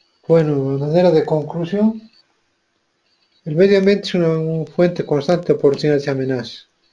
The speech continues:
El mundo, el mundo en el que nos desenvolvemos como individuos y como empresas, como organizaciones,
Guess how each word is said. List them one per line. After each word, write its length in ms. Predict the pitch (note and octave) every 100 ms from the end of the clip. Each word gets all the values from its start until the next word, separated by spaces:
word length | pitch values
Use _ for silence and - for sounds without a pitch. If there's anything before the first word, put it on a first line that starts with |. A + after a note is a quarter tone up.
| -
El 120 | C3+
mundo, 280 | D3+ F3 D#3+
el 220 | C#3 B2+ -
mundo 320 | C#3 D#3 D#3
en 120 | C#3 B2+
el 40 |
que 120 | B2+
nos 280 | B2+ B2+ B2 _ - - _ _ _ _ _ _ -
desenvolvemos 640 | A#2 C#3 C3 C3 D#3 D3 -
como 300 | C#3 B2+ A#2 _ -
individuos 580 | E3+ B2+ C3+ F3 D#3+ C3
y 60 |
como 300 | - C3+ C3+
empresas, 520 | C3 A#2+ D3 D#3 D#3
como 280 | - C3+ C3+
organizaciones, 840 | C3 C3 B2 - C#3 D#3 E3 G3